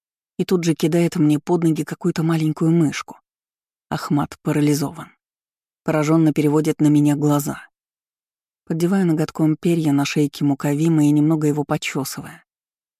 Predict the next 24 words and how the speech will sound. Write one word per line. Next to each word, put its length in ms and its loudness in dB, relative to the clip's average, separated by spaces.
Он 100 0
также 280 -2
забавно 440 0
подставляет 560 -2
под 180 -2
мой 200 2
палец 340 -2
свою 280 0
мордочку, 580 -2
как 280 -4
делал 360 0
это 160 -6
под 160 -8
карандаш. 640 -4
Вот 200 -4
теперь 340 -4
я 200 -4
смотрю 500 0
на 160 2
Ахмада. 560 -4
«Что 460 -8
это 180 -4
сейчас 460 -6
было?» — 360 -6